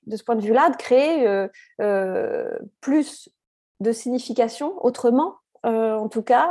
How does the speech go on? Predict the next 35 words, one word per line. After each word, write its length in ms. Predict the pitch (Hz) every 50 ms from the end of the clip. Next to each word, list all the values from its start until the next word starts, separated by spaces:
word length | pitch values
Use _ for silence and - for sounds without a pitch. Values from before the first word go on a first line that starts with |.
| -
avec 320 | - 220 208 220 214 - -
l'œuvre, 420 | 226 226 247 294 349 320 269 233 - -
par 180 | 294 311 311
une 120 | 302 262 254
expérience 720 | 254 - - - 247 233 220 226 226 262 302 339 - -
qui 80 | - 240
est 40 |
beaucoup 280 | 220 202 220 - - 226
plus 180 | - - 247 226
globale 560 | 214 233 240 214 220 226 247 302 311 302 - _ _ _
pour, 380 | - - 233 254 277 254 240 233
euh, 120 | 214 208
celui 360 | 208 - - 208 208 226 240
ou 80 | 226 220
celle 240 | 226 - 262 262 262
qui 100 | - 226
l'a 100 | 196 202
fait. 240 | - - 147 - _ _ _ - - - - - - - -
Ce 80 | - -
que 80 | -
j'aime 220 | 196 196 214 208 220
bien 160 | 226 233 233
aussi 260 | 240 233 - - 285
dans 120 | 240 220 226
cette 260 | - - 196 196 _ _ _ _ _ _ _ -
idée, 540 | 220 226 196 190 247 277 294 294 277 294 - -
hein, 160 | - 208 220
de 120 | 220 214 214
médiation 440 | 214 208 202 202 202 202 - 226
sensible, 400 | 220 - 202 202 - - 302 320
c'est 160 | - - 226 -
que 60 | -
ça 140 | - 202 196
rend, 420 | 196 208 233 247 277 285 277 240
euh, 120 | 202 185